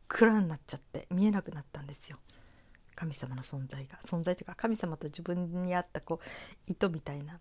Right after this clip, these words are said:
なんていうか、それが全部き-、えー、真っ暗になって停電しちゃったって感じがして。で、私ある時神父様のとこに、初めてカトリック教会の神父様のとこ行って、私プロテスタントだったのでね、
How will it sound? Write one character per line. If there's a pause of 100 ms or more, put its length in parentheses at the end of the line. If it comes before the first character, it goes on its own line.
(120)
な
ん
て
い
う
か、
そ
れ
が
全
部
き-、 (120)
え
ー、 (720)
真
っ
暗
に
な
っ
て
停
電
し
ち
ゃ
っ
た
っ (960)
て
感
じ
が
し
て。 (720)
で、
私
あ
る
時
神
父
様
の
と
こ
に、 (340)
初
め
て
カ
ト
リ
ッ
ク
教
会
の
神
父
様
の
と
こ
行
っ (100)
て、
私
プ
ロ
テ
ス
タ
ン
ト
だ
っ
た
の
で
ね、